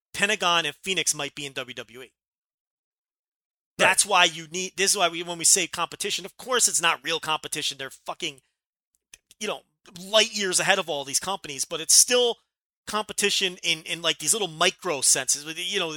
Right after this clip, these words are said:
Speaker 1: with s-, it, it, it, you know, with something like this. Um, so
Speaker 2: Right, they win, they win little battles
Speaker 1: Sure.
Speaker 2: along the way, even though they're, they're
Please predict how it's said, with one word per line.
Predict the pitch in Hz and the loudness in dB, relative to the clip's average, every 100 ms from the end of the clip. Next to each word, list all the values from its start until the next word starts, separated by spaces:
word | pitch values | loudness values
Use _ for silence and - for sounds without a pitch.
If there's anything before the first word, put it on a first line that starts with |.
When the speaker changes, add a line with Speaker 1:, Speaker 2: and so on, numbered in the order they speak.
| 160 | -10
Speaker 1:
with | 156 - | -2 4
s-, | - - - | 4 2 -8
it, | 220 _ _ | -20 _ _
it, | 135 - 127 - 131 _ _ | -18 -16 -18 -18 -20 _ _
it, | 202 185 | -14 -8
you | |
know, | 180 | -6
with | 156 165 | 0 4
something | 208 190 | 2 2
like | 175 151 | -4 0
this. | 214 165 - - - _ _ _ _ _ - | 0 2 2 2 -4 _ _ _ _ _ -2
Um, | 160 147 | -2 2
so | - 160 - _ _ - | 0 0 -4 _ _ -4
Speaker 2:
Right, | 214 170 | -2 0
they | |
win, | 180 226 196 | 2 0 0
they | 151 208 | 4 4
win | 247 220 | 6 4
little | 170 | 4
battles | 135 135 123 107 | 8 8 8 4
Speaker 1:
Sure. | 113 | 2
Speaker 2:
along | 110 104 | 0 -2
the | 98 | 0
way, | 110 98 | 0 0
even | 95 | -2
though | 98 | -4
they're, | 95 92 | -4 -4
they're | 82 98 | -4 -4